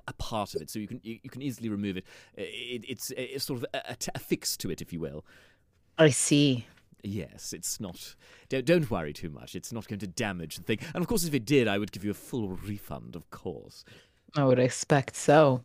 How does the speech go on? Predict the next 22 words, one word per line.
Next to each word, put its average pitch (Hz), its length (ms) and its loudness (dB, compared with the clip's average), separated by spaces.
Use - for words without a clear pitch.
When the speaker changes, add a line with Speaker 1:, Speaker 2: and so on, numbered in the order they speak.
Speaker 1:
And 90 100 -12
his 85 100 -8
sort 95 140 -6
of 87 80 -16
reptilian 92 420 -4
eyes 85 320 -6
look 90 200 -6
from 85 160 -8
left 85 240 -10
to 90 80 -8
right 80 380 -8
and, 69 160 -14
uh, 76 280 -8
almost 104 320 -4
on 101 140 -4
their 90 180 -4
own 80 340 -4
and 78 220 -10
then 78 80 -10
back 76 160 -10
together. 82 320 -10
Speaker 2:
<laughs> 208 80 12